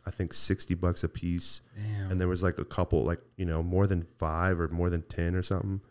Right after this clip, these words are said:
Speaker 1: And so
Speaker 2: Yeah.
Speaker 1: they're, like, making their money back slowly but surely. And I'm like, "Dude, what the heck, Rudy?"
Speaker 2: Mm.
Speaker 1: It's so cool. And he's, I think he's sixteen. He just turned sixteen or seventeen or something like that. Maybe eighteen, bro. I don't know. Either way, young dude,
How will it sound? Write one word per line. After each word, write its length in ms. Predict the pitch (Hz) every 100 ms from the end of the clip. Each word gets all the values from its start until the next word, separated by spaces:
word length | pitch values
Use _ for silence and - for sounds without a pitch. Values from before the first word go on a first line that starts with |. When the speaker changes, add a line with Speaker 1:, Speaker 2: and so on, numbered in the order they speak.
| _ _ _ _ _ _ _ _ _ _ _
Speaker 1:
And 100 | 101
so 100 | 95
Speaker 2:
Yeah. 40 | 92
Speaker 1:
they're, 120 | 120
like, 260 | 110 82 -
making 360 | 85 101 120
their 120 | 90 80
money 280 | 82 104
back 320 | 85 85 85 -
slowly 340 | - 87 90
but 140 | 82
surely. 300 | - 92 92
And 100 | 85
I'm 120 | 85 85
like, 200 | 85 107
"Dude, 160 | 220
what 140 | 123 -
the 60 |
heck, 380 | - 80 117 180
Rudy?" 400 | 190 226 269 254 _ _ _ _ _ 120
Speaker 2:
Mm. 140 | 104 98 _
Speaker 1:
It's 140 | 113 -
so 140 | 143
cool. 420 | - 131 110 87 -
And 80 | 98
he's, 280 | 127 - - -
I 60 | 98
think 180 | 110
he's 120 | 123 -
sixteen. 720 | - - - 104 - 120 90
He 80 | 90
just 180 | 92 -
turned 120 | 98
sixteen 300 | 90 - 95
or 40 |
seventeen 380 | 90 92 87 85
or 60 | 85
something 240 | 78 90
like 100 | 90
that. 80 | -
Maybe 220 | 147 285
eighteen, 360 | 82 - 101 90
bro. 240 | 90 117 123 _ -
I 60 |
don't 80 | 139
know. 200 | 139 107 - _ _ _ -
Either 180 | 113 101
way, 280 | 101 92 87 - _ _ -
young 220 | 107 104
dude, 360 | 90 104 92